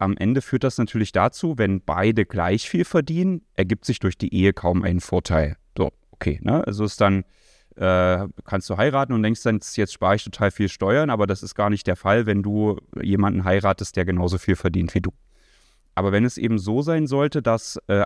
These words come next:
ein Ehepartner, äh, sehr viel verdient und der andere gar nichts zum Beispiel und zu Hause bleibt, ähm, dann wirkt sich das brutal aus, ja. Also ich glaub, da kann man Berechnungen anstellen, dass du bis zu zwanzigtausend Euro im Jahr Steuern sparst, weil du,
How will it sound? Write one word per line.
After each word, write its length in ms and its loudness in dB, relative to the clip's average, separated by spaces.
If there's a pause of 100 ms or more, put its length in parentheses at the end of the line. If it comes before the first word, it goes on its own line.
ein 200 2
Ehepartner, 960 0
äh, 320 2
sehr 180 2
viel 180 -2
verdient 460 -2
und 140 0
der 100 2
andere 320 2
gar 240 -2
nichts 320 0
zum 140 -2
Beispiel 420 0
und 140 -2
zu 120 -2
Hause 300 -2
bleibt, 420 0 (520)
ähm, 500 2
dann 580 -2
wirkt 200 2
sich 100 -4
das 380 -4 (100)
brutal 680 0
aus, 360 -4
ja. 160 2
Also 200 2
ich 100 -4
glaub, 180 -2
da 100 0
kann 140 -4
man 240 2
Berechnungen 460 0
anstellen, 400 0
dass 120 -2
du 120 -4
bis 180 -2
zu 120 -4
zwanzigtausend 720 -2
Euro 240 0
im 80 2
Jahr 260 2 (400)
Steuern 420 0
sparst, 560 -2
weil 140 2
du, 160 0